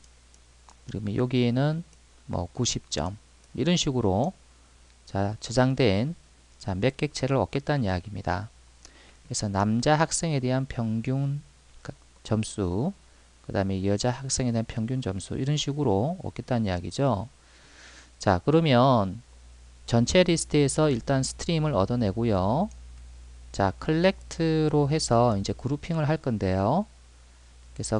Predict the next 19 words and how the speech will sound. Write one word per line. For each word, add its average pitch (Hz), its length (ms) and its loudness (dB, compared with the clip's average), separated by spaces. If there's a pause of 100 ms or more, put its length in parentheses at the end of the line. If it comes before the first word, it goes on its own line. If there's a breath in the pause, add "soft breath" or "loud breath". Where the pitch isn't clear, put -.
컬렉터스의 156 800 2
그룹핑 143 500 -4
바이 120 260 2
메소드를 113 520 -2
사용을 104 420 -4
했습니다. 98 680 -4 (1400)
그래서 113 380 2 (480 loud breath)
이 175 380 2 (580)
그룹핑 180 480 0
바이 139 360 4
메소드의 135 1120 2
리턴 156 280 -4
값을 127 220 2
받아서 139 680 0 (520)
자, 101 200 -4
컬렉트의 147 480 -2
매개값으로 110 560 0
제공하겠다는 135 760 -4
이야기죠. 107 520 -2